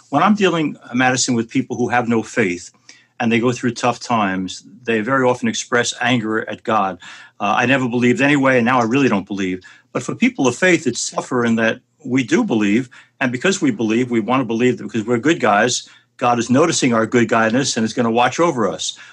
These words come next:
When you went through that experience of the accident, uh, did you go through any period of, uh, shaking your fist in God's face, like, "Hey, why me?"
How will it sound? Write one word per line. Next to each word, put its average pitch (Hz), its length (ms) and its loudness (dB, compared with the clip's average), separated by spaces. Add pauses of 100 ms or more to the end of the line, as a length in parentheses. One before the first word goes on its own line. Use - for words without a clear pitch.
(200)
When 156 240 0
you 214 80 4
went 202 180 2
through - 180 -2
that 156 140 2
experience 139 600 0
of 113 80 -4
the 113 120 2
accident, 110 520 -4 (560)
uh, 107 280 -4 (360)
did 139 160 -4
you 226 80 2
go 165 240 2
through 156 320 -4
any 151 260 -2
period 139 480 -2
of, 104 160 -2
uh, 92 240 -6 (540)
shaking 165 420 -2
your 143 120 2
fist 151 360 0
in 127 80 0
God's 117 320 0
face, 123 340 -2
like, 113 200 -2
"Hey, 131 180 -4
why 127 280 0
me?" 123 400 0